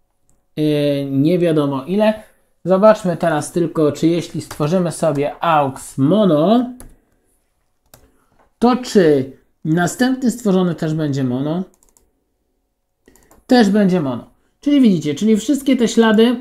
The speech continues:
możemy sobie tworzyć bardzo, bardzo szybko i jeszcze został nam jeden modyfikator, czyli Shift. Shift,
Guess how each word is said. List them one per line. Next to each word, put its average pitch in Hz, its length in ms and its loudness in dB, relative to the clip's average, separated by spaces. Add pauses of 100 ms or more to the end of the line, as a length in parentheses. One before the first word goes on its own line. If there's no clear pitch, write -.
(480)
możemy 220 340 4
sobie 185 280 2
tworzyć 202 580 0 (3500)
bardzo, 214 800 4
bardzo 175 400 0
szybko 175 680 0
i 190 100 2
jeszcze 190 360 4
został 170 340 0
nam 254 180 2
jeden 226 300 4
modyfikator, 147 840 -4 (360)
czyli 208 300 0
Shift. - 480 2 (480)
Shift, - 400 4